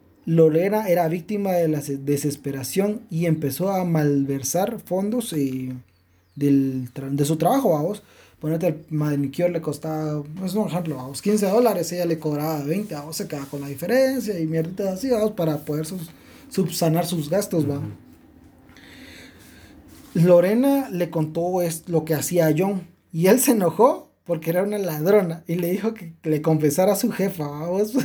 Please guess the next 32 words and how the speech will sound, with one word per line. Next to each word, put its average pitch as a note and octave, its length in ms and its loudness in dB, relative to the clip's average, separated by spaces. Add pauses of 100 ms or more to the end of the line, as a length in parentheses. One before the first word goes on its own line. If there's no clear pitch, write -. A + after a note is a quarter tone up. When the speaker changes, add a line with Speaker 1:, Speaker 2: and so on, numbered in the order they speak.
Speaker 2:
Ah, C#3 460 2
puta. C3+ 420 -2 (320)
Speaker 1:
<laughs> D3+ 340 -10
Y G3 120 6
Lorena G#3 460 4
lo F#3+ 240 4
hizo, C#4 460 0 (480)
eh, C3+ 360 -10
y C3+ 60 -8
le C#3 160 4
dijo C#3+ 220 2
a - 20 2
la C#3+ 100 2
dueña, G#3+ 480 2 (240)
y D3 60 -10
la C#3 120 -4
dueña C3+ 200 -4
se - 100 -8
enojó, B3 420 2 (360)
pero F3 180 0
la G#3 140 0
comprendió, G3+ 640 2
así C#3 240 -10
que D3+ 180 -4
lo C#3 420 0
que C3+ 180 -8
se C#3 120 -6
había C#3 180 2
hueveado F3+ 480 2
se A3 120 -2
lo E3 100 2
descontó C#3+ 600 -6